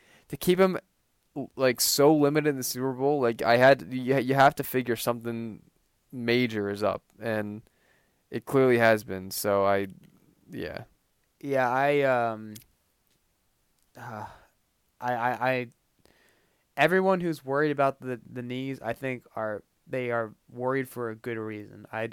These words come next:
Speaker 2: I think something is up, like you just outlined, and uh, I, I'm completely on board with this prediction 'cause I don't, I'm not touching him with a ten-foot pole in fantasy either.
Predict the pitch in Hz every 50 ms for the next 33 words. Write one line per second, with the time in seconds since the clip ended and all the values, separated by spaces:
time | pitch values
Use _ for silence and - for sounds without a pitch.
0 | - 113 117 123 127 - - 151 139 135 - - 135 127 - - 131 123 120 117
1 | 117 117 131 131 131 - _ - - _ _ _ _ _ _ _ _ _ _ _
2 | _ _ _ _ _ _ _ _ _ _ _ _ 131 131 131 127 123 123 123 120
3 | 117 120 117 113 - - 110 120 143 147 147 156 156 156 156 160 151 147 127 120
4 | 117 117 110 104 101 _ _ _ _ _ _ _ _ _ _ _ _ _ _ -
5 | - - 117 104 - - 113 123 123 123 123 - _ - 120 123 131 139 139 147
6 | 143 160 165 160 160 156 147 139 139 139 139 123 123 127 123 120 - - - _
7 | - - 131 127 123 - - 131 117 113 120 113 110 120 113 113 117 117 - 110
8 | 113 120 123 127 127 127 120 - - 127 123 - 135 123 123 120 120 117 113 -
9 | 127 120 120 117 123 113 - - - 113 110 110 110 110 120 107 107 107 101 -
10 | - - 107 107 104 110 107 107 104